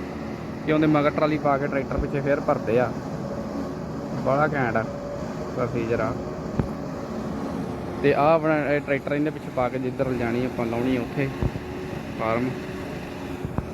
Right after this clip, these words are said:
ਤੇ ਉਹਦੇ ਪਿੱਛੇ ਆਪਣਾ, ਉਹ ਚੈੱਕ ਕਰੋ ਮੁੰਡਿਓ, ਇਹ ਵੀ ਸਹੀ ਆ। ਮਸ਼ੀਨ ਨਾਲ ਮਿਲੇ ਦਾ ਟਰੈਕਟਰ ਜੌਨ ਡੀਅਰ ਆਪਣਾ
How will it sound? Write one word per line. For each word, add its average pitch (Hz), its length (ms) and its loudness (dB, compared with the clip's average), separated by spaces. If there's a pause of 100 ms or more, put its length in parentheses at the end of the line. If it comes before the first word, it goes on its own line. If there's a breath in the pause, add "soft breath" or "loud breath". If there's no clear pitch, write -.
(280)
ਤੇ - 60 -6
ਉਹਦੇ 139 340 4
ਪਿੱਛੇ 135 240 -2
ਆਪਣਾ, 127 300 0 (2000)
ਉਹ 110 220 -6
ਚੈੱਕ 101 300 -8
ਕਰੋ 101 140 -8
ਮੁੰਡਿਓ, 104 320 -6 (3000)
ਇਹ 151 100 6
ਵੀ 160 120 6
ਸਹੀ 139 220 2
ਆ। 139 60 6
ਮਸ਼ੀਨ 131 340 2
ਨਾਲ 135 140 2
ਮਿਲੇ 123 200 0
ਦਾ 120 120 0
ਟਰੈਕਟਰ 117 420 0
ਜੌਨ 117 200 2
ਡੀਅਰ 127 240 2
ਆਪਣਾ 113 200 -2